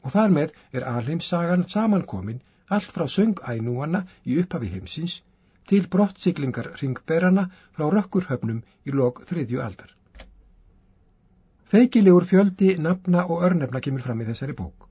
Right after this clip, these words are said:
og fylgir nafnaskrá yfir þau helstu fyrir aftan ásamt yfirliti yfir þær í ættartölum. Þá fylgja hér einnig uppdrættir. Rétt er að taka fram að hinn mikli fjallgarður í austri sem kallast Ered Luin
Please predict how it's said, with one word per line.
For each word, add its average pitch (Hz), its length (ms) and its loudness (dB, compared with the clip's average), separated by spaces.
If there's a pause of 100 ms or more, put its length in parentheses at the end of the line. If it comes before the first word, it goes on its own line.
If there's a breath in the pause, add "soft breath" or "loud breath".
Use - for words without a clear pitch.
(560)
og 139 80 -8
fylgir 180 400 4
nafnaskrá 180 480 2 (160)
yfir 139 160 -2
þau 131 160 -6
helstu 202 400 -2
fyrir 131 200 -2
aftan 135 320 -8 (380 soft breath)
ásamt 175 340 0
yfirliti 175 500 2
yfir 120 160 -2
þær 131 140 -6 (280 soft breath)
í - 80 -4
ættartölum. 98 580 -6 (1000)
Þá 151 100 0 (100)
fylgja 185 300 4
hér 175 160 2
einnig 190 340 0
uppdrættir. 101 500 -8 (1160)
Rétt 214 200 4
er 214 120 4
að 185 100 -6
taka 175 180 -2
fram 110 280 -4 (360 soft breath)
að 143 140 0
hinn 135 100 4
mikli 196 320 6
fjallgarður 127 640 0
í 120 120 2
austri 107 360 -6
sem 117 160 -6
kallast - 400 -4
Ered 147 400 -2
Luin 135 440 -2